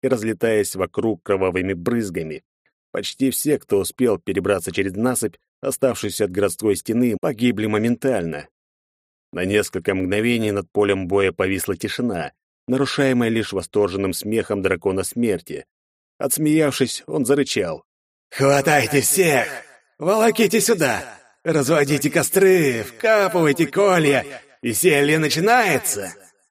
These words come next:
Из сотен грудных клеток, стоящих за стеной, вырвался единый стон ужаса. Люди в панике метались по запруженной улице, топча упавших и стараясь убраться как можно дальше от надвигающегося кошмара.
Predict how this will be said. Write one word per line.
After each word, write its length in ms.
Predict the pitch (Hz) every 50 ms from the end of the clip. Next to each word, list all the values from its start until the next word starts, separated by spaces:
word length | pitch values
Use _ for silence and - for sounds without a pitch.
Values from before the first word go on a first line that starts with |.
| _ _ _ _ _ _
Из 220 | 87 92 90 -
сотен 480 | - - 113 110 104 90 95 104 98 95
грудных 460 | 90 98 104 95 95 107 104 87 -
клеток, 480 | - 110 117 127 127 110 117 107 95 - - -
стоящих 680 | - - - _ - 120 120 123 120 101 - 107 98 90
за 140 | 87 98 92
стеной, 500 | - - - 107 110 120 120 117 110 98
вырвался 500 | 92 98 104 101 98 95 87 - 98 98
единый 360 | 98 90 95 101 101 95 90
стон 360 | - - - 104 101 98 90 - _
ужаса. 560 | 131 123 117 95 92 95 85 - - 71 - _ _ _ _ _ _ _ _ _
Люди 320 | 107 98 101 104 98 95 92
в 100 | - _ _
панике 400 | - 117 117 110 107 95 - 107
метались 540 | 104 104 85 - 110 104 101 101 95 - -
по 120 | - 110
запруженной 560 | 87 98 87 - 98 98 95 90 98 101 107 - _
улице, 460 | 139 127 123 107 95 - - 90 85
топча 380 | - 98 87 - - 127 117
упавших 600 | 107 98 - - 135 131 120 101 - 113 - - _ _ _ _ _ _ _
и 60 | 143
стараясь 460 | - - 160 151 147 147 139 127 -
убраться 400 | 110 92 101 113 113 101 - 104
как 140 | - 104 87
можно 300 | 104 104 98 87 98 98
дальше 360 | 85 90 104 107 101 - 104
от 120 | 98 87 101
надвигающегося 720 | 98 90 98 90 98 98 95 90 - 98 95 87 - 101
кошмара. 680 | - 107 101 - - 131 131 120 98 87 73 71 -